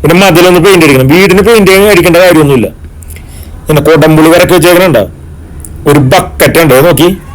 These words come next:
ഉണ്ടോ? ഒരു ബക്കറ്റ് പുളിയാണ് വരക്ക് വെച്ചേക്കണത്. ഇനിയും താഴത്ത് കിടപ്പുണ്ട്, ഞാൻ കാണിച്ചു തരാം. പതിനഞ്ച് സെന്റ് സ്ഥലവും വീടുമാണ്. അപ്പൊ എല്ലാവരും ഈ വീഡിയോ ലൈക്ക് അടിച്ച ശേഷം വീഡിയോ കാണാൻ ശ്രമിക്കുക. ഇതൊരു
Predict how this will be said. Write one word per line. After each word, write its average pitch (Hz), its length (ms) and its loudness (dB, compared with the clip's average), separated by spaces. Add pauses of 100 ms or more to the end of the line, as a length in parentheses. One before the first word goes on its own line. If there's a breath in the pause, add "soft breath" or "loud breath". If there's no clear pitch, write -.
(480)
ഉണ്ടോ? 131 200 2
ഒരു 139 100 2 (100)
ബക്കറ്റ് 170 460 -2
പുളിയാണ് 175 340 2
വരക്ക് 175 180 0
വെച്ചേക്കണത്. 147 260 2
ഇനിയും 151 220 0
താഴത്ത് 160 220 2
കിടപ്പുണ്ട്, 147 280 0
ഞാൻ 139 120 0
കാണിച്ചു 131 240 -2
തരാം. - 140 -6 (680 loud breath)
പതിനഞ്ച് 165 500 2
സെന്റ് 185 200 2
സ്ഥലവും 196 320 2
വീടുമാണ്. 175 320 2 (220)
അപ്പൊ 165 180 0
എല്ലാവരും 196 500 2
ഈ - 100 2
വീഡിയോ 180 220 2 (120)
ലൈക്ക് 175 340 0
അടിച്ച 160 180 0
ശേഷം 165 260 0
വീഡിയോ 156 260 2
കാണാൻ 156 200 0
ശ്രമിക്കുക. 147 320 0
ഇതൊരു 147 140 2